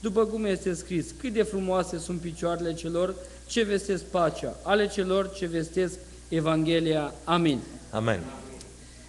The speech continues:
Speaker 2: Does God love Chicago? What do you think?
Speaker 1: Amen.
Speaker 2: But why do you think that God loves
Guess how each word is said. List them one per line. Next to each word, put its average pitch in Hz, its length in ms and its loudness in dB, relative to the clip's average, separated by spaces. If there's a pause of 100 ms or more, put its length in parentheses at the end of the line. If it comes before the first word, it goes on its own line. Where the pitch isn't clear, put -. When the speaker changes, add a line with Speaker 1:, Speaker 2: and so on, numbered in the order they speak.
(560)
Speaker 2:
Does 220 320 8
God 240 560 8
love 226 680 12
Chicago? 160 680 6 (640)
What 202 140 8
do 180 60 10
you 151 60 8
think? 92 320 4 (440)
Speaker 1:
Amen. 160 260 -10 (140)
Speaker 2:
But 214 160 10
why 233 280 10
do 175 240 6
you 180 200 2
think 180 300 2
that 165 140 6
God 165 240 6
loves 151 440 6